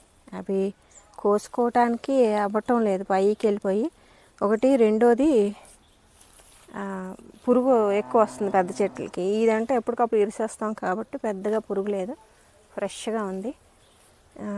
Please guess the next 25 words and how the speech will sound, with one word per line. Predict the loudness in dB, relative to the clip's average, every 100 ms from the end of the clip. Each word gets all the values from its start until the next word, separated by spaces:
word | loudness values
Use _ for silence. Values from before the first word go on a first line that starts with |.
| -8 -10 -6 0
ఎవరైనా | 2 2 2 -2 -4
చక్కగా | -6 -2 2 4 4
ఇలాంటి | 2 0 -2 -2
టబ్బులో, | -2 0 0
నేను | 0 -4
ఈ | -4
టబ్బుని | -6 -2 -2 -2
మళ్ళీ | -2 -4
మీకు | -4 -6
దగ్గర | -6 -6
నుంచి | -6 -8
చూపిస్తాను. | -12 -16 -14 -12 -12 _ _ _ _ _ -4
చక్కగా | -4 -2 2 2
చిన్న | 2 -4 -2
చిన్న | 0 0
బకెట్స్లో | 0 -2 -4 -4 -2
కూడా | -2 -2
మనం | -4 -4
కరివేపాకుని | -4 -4 -2 -4 -4 -6 -4
ఈజీగా | -4 -4 -6 -12 _ -12
పెంచుకోవచ్చు. | -10 -10 -10 -10 -10 -12 -18 _ _ _ _ -6
మన | -2 -4
ఇంట్లో | -4 -4 -2 0 -2 -2 -2 -2 -4 _ 0
పప్పులు | 0 2 2 4
కడిగిన | 4 4 4